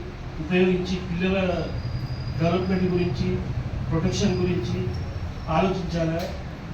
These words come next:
ఇప్పుడు మన దగ్గర ఇక్కడ చాలా తక్కువ మంది అటెండ్ అయ్యి ఈరోజు కూడా బార్ అసోసియేషన్ నుంచి కానీ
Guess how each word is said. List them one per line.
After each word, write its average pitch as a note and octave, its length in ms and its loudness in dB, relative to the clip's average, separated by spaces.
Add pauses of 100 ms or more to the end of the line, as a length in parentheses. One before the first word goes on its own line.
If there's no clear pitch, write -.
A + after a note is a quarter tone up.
(240)
ఇప్పుడు E3+ 280 0
మన E3+ 160 2
దగ్గర F3 180 2 (100)
ఇక్కడ F#3 140 2 (300)
చాలా F3 240 4 (180)
తక్కువ F#3+ 340 0
మంది G3 220 2
అటెండ్ F3 280 2
అయ్యి D#3+ 180 4 (220)
ఈరోజు E3+ 240 2 (100)
కూడా D#3 160 4 (1400)
బార్ F3 240 6
అసోసియేషన్ F3+ 400 0
నుంచి E3+ 240 -2
కానీ E3 240 2